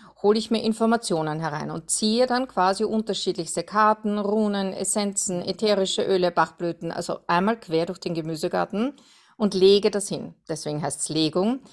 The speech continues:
Und für diejenigen, die dann via Zoom dabei sind oder über Telefon, fotografiere ich das und schicke das vorab.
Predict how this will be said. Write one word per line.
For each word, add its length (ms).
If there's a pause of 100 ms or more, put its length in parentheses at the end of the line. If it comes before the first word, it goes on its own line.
(260)
Und 160
für 100
diejenigen, 340
die 100
dann 240
via 220
Zoom 560
dabei 340
sind 300
oder 500
über 240
Telefon, 640
fotografiere 640
ich 80
das 240
und 120
schicke 260
das 180
vorab. 500